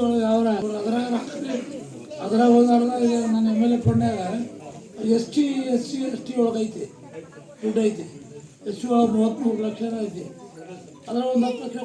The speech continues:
ಕೊಡ್ರಿ. ಹಾಂ, ಅದು ಹತ್ತು ಲಕ್ಷ ಆದ್ರೂ ಕೊಡಿ, ಸಮುದಾಯ ಭವನ ಮಾಡ್ರಿ.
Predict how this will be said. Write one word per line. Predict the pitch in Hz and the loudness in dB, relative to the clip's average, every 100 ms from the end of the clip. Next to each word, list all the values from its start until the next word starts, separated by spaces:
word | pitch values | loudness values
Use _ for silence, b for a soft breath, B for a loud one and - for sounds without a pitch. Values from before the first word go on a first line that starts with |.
| 302 | -6
ಕೊಡ್ರಿ. | 233 165 123 - - - - - 220 | -4 -4 -8 -14 -18 -20 -20 -14 -4
ಹಾಂ, | 262 294 - 143 151 - - | 0 0 -4 -16 -18 -14 4
ಅದು | 226 233 | 8 8
ಹತ್ತು | 233 233 | 8 4
ಲಕ್ಷ | 233 247 247 | -2 0 -2
ಆದ್ರೂ | 247 240 | -2 -4
ಕೊಡಿ, | 240 240 247 226 226 | -2 -2 -2 -4 -4
ಸಮುದಾಯ | 226 247 233 | -6 -4 -2
ಭವನ | 240 233 | 0 0
ಮಾಡ್ರಿ. | 247 - | -2 -6